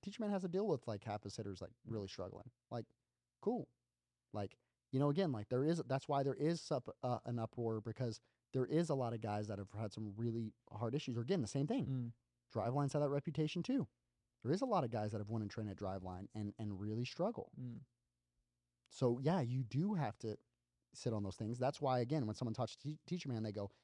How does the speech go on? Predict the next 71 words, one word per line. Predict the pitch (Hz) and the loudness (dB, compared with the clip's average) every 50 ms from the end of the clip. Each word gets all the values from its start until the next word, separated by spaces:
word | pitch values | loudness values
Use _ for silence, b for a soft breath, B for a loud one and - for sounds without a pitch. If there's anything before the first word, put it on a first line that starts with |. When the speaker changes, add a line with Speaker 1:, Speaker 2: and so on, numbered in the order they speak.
| b - | b -6
Speaker 1:
"How | - 120 | -2 0
about | 120 123 127 | 0 2 2
this | 160 151 - | 0 -2 -2
guy? | - 92 85 92 | -6 -10 -10 -8
How | 85 95 | -6 -6
about | 113 120 117 | -4 -4 -2
this | - 156 - | -4 -4 -4
guy? | - - 98 87 92 | -6 -8 -10 -6 -6
How | 104 | -6
about | 110 127 120 | -6 -6 -4
this | 147 160 160 - | -4 -6 -6 -6
guy? | - 87 76 - | -8 -10 -8 -8
How | 104 | -6
about | 110 117 113 - | -6 -6 -4 -4
this | 160 156 - | -4 -4 -4
guy? | - 98 73 98 | -6 -8 -8 -8
How | 98 | -6
about | 95 110 110 - | -6 -6 -4 -4
this | 151 156 - | -4 -4 -6
guy? | - 101 87 90 | -8 -10 -10 -8
How | 95 | -8
about | 101 104 123 127 | -6 -6 -6 -4
this | 165 165 - | -4 -6 -4
guy?" | - 104 - - _ _ _ _ _ _ _ _ _ _ _ _ _ _ _ _ _ _ - | -6 -10 -10 -10 _ _ _ _ _ _ _ _ _ _ _ _ _ _ _ _ _ _ -2
You | 127 123 | 0 2
know, | 127 151 | 2 2
because, | 180 147 123 131 120 110 | 0 0 2 2 2 2
like, | 120 113 98 - - | 2 0 -2 -2 -2
you | 123 127 131 | 0 2 2
do | 127 160 202 220 | 4 4 4 4
have, | 190 160 139 - - | 4 4 2 0 -4
you, | 123 117 - _ - 127 | -14 -14 -14 _ -8 -6
Speaker 2:
Mm. | 127 120 113 110 117 - _ _ _ | -4 -4 -4 -6 -8 -10 _ _ _
Speaker 1:
you | - 143 | 0 2
did | 135 170 185 | 4 4 4
work | 190 185 170 | 4 4 2
with | - - | 2 0
those | - 123 117 104 | 0 0 0 0
guys, | - 95 87 82 - - - - _ _ _ _ _ _ _ _ _ _ _ _ _ _ _ _ _ _ _ - - | -2 -2 -4 -4 -6 -10 -16 -20 _ _ _ _ _ _ _ _ _ _ _ _ _ _ _ _ _ _ _ -2 0
you | 127 | 2
know, | 120 120 120 | 4 4 4
and | 123 127 | 4 4
you | 123 | 4
do | 123 139 160 | 4 4 4
continue | - 156 143 143 135 127 | 2 2 0 2 2 2
to | 117 | 0
work | 110 - | -2 -2
with | 120 113 | -4 -4
these | 107 101 101 | -6 -4 -2
guys | 110 95 92 92 92 | -2 -2 -2 -2 -4
and, | 104 90 85 - | -6 -8 -8 -6
or, | 107 110 101 95 - _ | -6 -4 -4 -6 -6 _
you | - 131 | -4 -2
know, | 113 101 101 | -2 -2 -2
and, | 101 101 | -2 -4
the, | 104 - - | -4 -4 -4
and | 113 107 | -4 -4
they're | 107 104 | -4 -4
not | 104 95 95 | -6 -6 -6
hitting. | 107 101 98 90 92 | -6 -8 -8 -8 -10
I'm | 95 | -10
like, | 95 95 95 _ _ | -10 -10 -12 _ _
"Yeah, | - - 180 180 113 | -6 -4 -2 -2 -2
you | 101 101 107 | -4 -6 -6
do | 113 127 143 | -6 -4 -4
need | 175 170 131 | -4 -4 -6
to | - - | -8 -10
answer | 92 92 - - | -10 -10 -10 -10
those | 87 90 92 95 - | -10 -8 -10 -10 -10
things." | - 87 101 143 - - - _ _ | -10 -10 -10 -10 -10 -14 -20 _ _
Speaker 2:
Right. | - 110 92 - - | -14 -14 -14 -14 -18